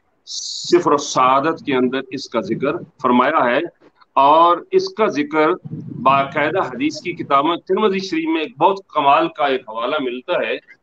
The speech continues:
कि नबी करीम अलैहिस्सलातु वस्सलाम ने तीन हज फरमाए। दो हज जो है वो हिजरत से पहले और तीसरा हज जो है हिजरत के बाद है, दस,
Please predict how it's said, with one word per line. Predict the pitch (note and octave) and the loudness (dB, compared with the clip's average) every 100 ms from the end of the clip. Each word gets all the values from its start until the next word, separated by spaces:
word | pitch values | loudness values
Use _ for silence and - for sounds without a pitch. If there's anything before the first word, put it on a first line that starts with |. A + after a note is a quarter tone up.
| _ _ _ | _ _ _
कि | C3 | 2
नबी | B2+ C3+ F3+ | 4 4 2
करीम | E3+ D3+ E3 | 0 -2 0
अलैहिस्सलातु | D#3 C#3+ - C#3 C3 B2+ D3 | 0 0 0 0 0 0 -4
वस्सलाम | - B2+ A#2+ C3 | -2 0 2 4
ने | C#3+ | 4
तीन | D3 - B2 D3 B2 | 2 -2 0 2 0
हज | A#2+ C3 | -4 -6
फरमाए। | D#3+ E3 E3 - _ _ - - E3 - - D#3 | -4 -2 -4 -8 _ _ -20 -14 -14 -14 -4 4
दो | F#3 | 4
हज | E3 D#3+ D#3 | 6 2 0
जो | E3 | -4
है | E3 D#3+ - - _ | -4 -6 -12 -20 _
वो | - A#2+ | -12 -4
हिजरत | B2+ C#3+ | 0 0
से | - | 0
पहले | D3 C3+ C3+ F3 F#3 - _ - - - - - - | 0 2 4 4 2 -4 _ -20 -20 -20 -20 -20 0
और | C#3 C#3 D3 D3 D3+ - - | 4 6 6 4 0 -6 -4
तीसरा | F#3 F#3 D#3 C#3 | -2 2 0 0
हज | |
जो | C3 C#3+ C#3 | -2 -2 -2
है | C#3+ - - _ _ - | -4 -12 -20 _ _ -4
हिजरत | C#3 D3+ D3+ - - | 0 2 0 -2 0
के | C#3 | 0
बाद | - A#2+ C3 D#3+ E3 | 2 2 2 2 -2
है, | C#3+ B2+ F#2+ | -2 -4 -2
दस, | D#3 D#3 - | -2 -2 -8